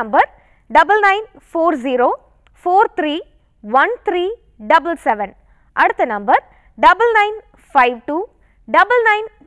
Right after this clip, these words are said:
ட்ரிபிள் ஒன் எயிட். இந்த இரண்டு நம்பர்ல எந்த நம்பருக்கு வேணும்னாலும் நீங்க கால் பண்ணி முதலாவது அப்பாயின்மெண்ட் வாங்கணும். அப்பாயின்மெண்ட் வாங்குறதுக்காக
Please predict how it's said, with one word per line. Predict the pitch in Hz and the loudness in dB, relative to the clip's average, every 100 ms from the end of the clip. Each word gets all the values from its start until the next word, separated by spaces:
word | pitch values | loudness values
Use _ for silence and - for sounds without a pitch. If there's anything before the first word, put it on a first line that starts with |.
| - | -6
ட்ரிபிள் | 427 415 453 370 370 | -4 0 0 2 0
ஒன் | 359 359 - | 0 -8 -8
எயிட். | 233 202 _ _ _ - | -6 -8 _ _ _ -6
இந்த | 427 508 | -2 0
இரண்டு | 440 440 370 | 0 0 -2
நம்பர்ல | 330 330 330 330 285 | 0 0 0 -2 -4
எந்த | 320 294 | -4 -2
நம்பருக்கு | 262 254 254 | -2 -2 -4
வேணும்னாலும் | 226 226 233 381 | -8 -4 -4 -4
நீங்க | 294 226 | -6 -8
கால் | - 320 403 427 | -4 0 0 0
பண்ணி | 392 392 | -2 -4
முதலாவது | 285 262 240 262 233 | -4 -2 0 -2 -4
அப்பாயின்மெண்ட் | - 226 233 247 240 214 | -4 -6 -6 -10 -4 -2
வாங்கணும். | 208 233 554 _ _ - - | -2 -4 -8 _ _ -2 0
அப்பாயின்மெண்ட் | 427 440 440 415 330 | 4 2 2 -4 2
வாங்குறதுக்காக | 302 330 339 - 285 277 | 2 0 -6 0 2 2